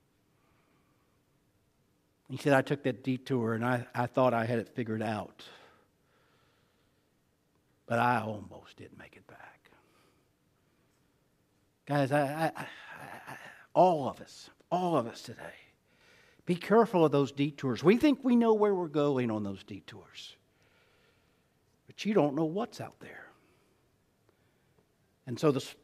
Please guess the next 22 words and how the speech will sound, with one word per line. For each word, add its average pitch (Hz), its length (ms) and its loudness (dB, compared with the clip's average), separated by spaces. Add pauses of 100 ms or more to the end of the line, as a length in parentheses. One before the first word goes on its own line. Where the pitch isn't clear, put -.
today, 170 560 2 (720)
be 226 320 2 (260)
mindful 151 680 4 (100)
of 143 140 -4
how 180 240 4
we 165 180 4
need 160 300 2
to 131 60 -8
submit 156 500 -6
ourselves 143 480 -4
to 123 80 -18
God - 440 -8 (140)
every 330 280 10
day 285 420 -6 (1120)
so - 180 -2
that 151 220 4
we 127 500 0 (460)
don't 117 140 -4
go 107 160 -10
astray. - 240 -18 (1400)
Let's 120 160 -4
pray. - 200 -18